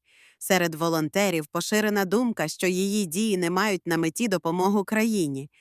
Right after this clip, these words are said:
а більше нагадують політичну гру, де ставки значно вищі за безпеку нашого народу.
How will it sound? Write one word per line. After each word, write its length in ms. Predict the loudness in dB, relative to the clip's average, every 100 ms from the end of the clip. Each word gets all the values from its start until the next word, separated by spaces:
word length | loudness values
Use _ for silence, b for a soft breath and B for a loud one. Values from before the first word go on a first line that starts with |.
| b b -2
а 120 | 0
більше 520 | 2 0 0 -2 0
нагадують 600 | 0 2 2 2 0 0
політичну 680 | 0 0 2 0 -2 -2 0
гру, 360 | 2 0 -2 -6 b b b b
де 160 | 0 0
ставки 560 | 2 2 2 0 -2
значно 520 | 2 2 2 2 -2 2
вищі 360 | 0 0 -2
за 160 | 0 0
безпеку 560 | 0 0 0 0 -2
нашого 520 | 0 0 0 -2 -2 0
народу. 580 | 2 2 -2 -4 -10